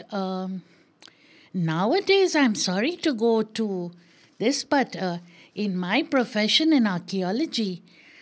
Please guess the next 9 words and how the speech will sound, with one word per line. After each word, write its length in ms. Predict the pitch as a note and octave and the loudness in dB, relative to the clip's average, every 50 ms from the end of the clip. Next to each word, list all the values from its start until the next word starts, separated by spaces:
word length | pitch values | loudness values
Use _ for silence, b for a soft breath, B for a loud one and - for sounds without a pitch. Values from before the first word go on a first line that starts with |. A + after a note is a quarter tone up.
| B B B | B B B
I 120 | G#3 G#3+ | -4 -2
remember 480 | F#3+ G3 F#3 G3 G3 G3+ A3 C4 E4 E4+ | -2 -2 0 0 0 0 2 0 2 2
my 180 | E4+ D4 B3+ | 2 2 2
professor 540 | A#3+ - - A3 G#3 - G3 G3+ G3 - C4+ | 0 0 -4 -4 -4 -2 -4 -4 -4 -4 -6
Sankalia 840 | B3+ - - - G#3+ G3 E3+ - G3 F#3+ A3 B3 B3+ A3+ F3+ F3+ F3 B B B B B B B B B B B B - - | -6 -4 -4 -4 -4 -4 -4 -4 -2 -2 -2 0 0 -2 -4 -6 -8 B B B B B B B B B B B B -2 0
had 140 | B3 B3 G#3 | 0 0 2
a 180 | B3 B3 A3+ - - - - | 0 -2 -4 -6 -10 -8 -4
little 340 | F3 G3 G#3+ A3 E4+ F#4 F#4+ | -4 -4 -2 0 0 0 0
theory, 600 | - - - A#3 G#3+ G3+ F3 E3 G3 A3 G#3+ | 0 0 0 0 2 0 0 -2 -4 -6 -6